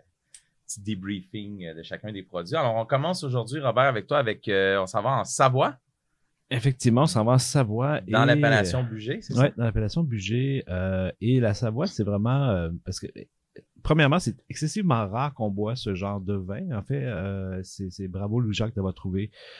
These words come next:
Speaker 2: euh, un Bugey. Euh, une appellation qui est assez particulière parce qu'elle est à, elle est au confluent de, du Rhône, euh, dans son nord-ouest, euh, de la Savoie dans son sud-est, de la Jura dans son nord-est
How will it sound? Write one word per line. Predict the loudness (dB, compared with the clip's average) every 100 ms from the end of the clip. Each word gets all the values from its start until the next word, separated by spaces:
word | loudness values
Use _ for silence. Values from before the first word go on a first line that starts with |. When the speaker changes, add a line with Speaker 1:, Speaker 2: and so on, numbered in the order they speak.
| -20 -18 -8
Speaker 2:
euh, | -4 -4 -4 -8
un | -8 -8
Bugey. | -6 -8 -4 -4 -4 -12 -20 -8
Euh, | -2 0 0 0 -2 -4 _ _ _ _ _ 0
une |
appellation | 2 6 6 4
qui | 0
est | 0 2
assez | 0 -2
particulière | -2 -2 0 4 4 2
parce | 2 0 2
qu'elle | 0
est | 0
à, | 0 0 0 -2 -4 -6 -14 -20 -20 _
elle | -4
est | -2 0
au |
confluent | 2 2 4 2 4 2
de, | 2 2 4 2
du | 0
Rhône, | 2 2 2 2 2
euh, | 2 2 0 -4 -6
dans | -4 -4
son | -2 -2
nord-ouest, | -2 -2 -4 -2 -2 -4 -8 -6
euh, | -6 -6 -8
de | -6
la | -4 -4
Savoie | -2 -2 2 0 0
dans | -2
son | -6 -8
sud-est, | -8 -4 -2 0 -2 -2 -2
de | -4 2
la | 4
Jura | 4 4 2 2
dans | -2
son | -4 -6 -4
nord-est | -2 -2 0 -2 -4